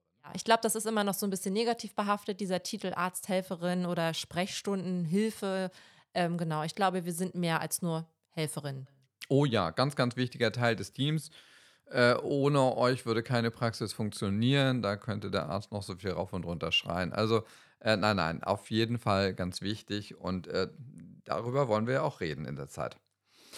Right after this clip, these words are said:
Speaker 2: Gut, aber diesmal wollen wir jetzt erstmal anfangen mit unserem medizinischen Thema.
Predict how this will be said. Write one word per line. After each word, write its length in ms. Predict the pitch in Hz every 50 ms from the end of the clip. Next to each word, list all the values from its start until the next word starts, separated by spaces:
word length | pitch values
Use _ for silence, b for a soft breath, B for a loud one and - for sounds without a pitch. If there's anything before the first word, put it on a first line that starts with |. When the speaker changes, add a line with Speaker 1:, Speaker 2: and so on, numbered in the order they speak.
| B B B B B B B B B B _ _ _
Speaker 2:
Gut, 160 | - 233 214
aber 160 | 190 165 156
diesmal 380 | 151 196 220 - - 202 185 175
wollen 180 | 180 180 180 170
wir 80 | 170
jetzt 180 | 160 160 151 -
erstmal 300 | 165 165 147 156 151 117
anfangen 500 | 110 151 147 - - 143 139 143 143 131
mit 160 | 123 120 -
unserem 500 | - 123 117 113 104 104 101 98 92 85 - _
medizinischen 800 | - 98 95 82 90 90 - - 147 156 185 220 190 - - 175
Thema. 600 | 160 - 175 165 165 165 160 156 160 160 151 b